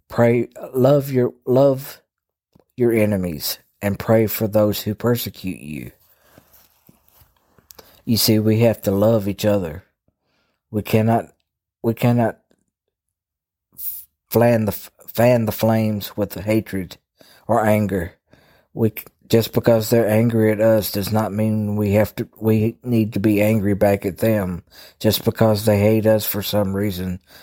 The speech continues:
doesn't mean we have to hate them back. We cannot judge others just because their sin is different from our own.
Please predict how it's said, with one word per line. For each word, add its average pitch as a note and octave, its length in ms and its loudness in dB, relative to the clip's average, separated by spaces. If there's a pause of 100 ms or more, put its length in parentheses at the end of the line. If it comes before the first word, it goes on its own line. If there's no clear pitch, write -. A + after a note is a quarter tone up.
(180)
doesn't G#2 300 0
mean G#2 260 2
we G2 140 0
have G2+ 180 2
to G2 100 -2
hate G2+ 240 0
them G2 220 -2
back. G2 460 -2 (840)
We A#2 140 0
cannot A#2+ 360 2
judge A2+ 300 2
others A2+ 340 2
just G#2+ 280 -4
because G#2+ 340 -2
their A2 160 0
sin A2+ 320 0
is G2 200 -4
different G#2+ 340 -2
from G#2 200 -6
our G#2 220 -4
own. G#2 400 -2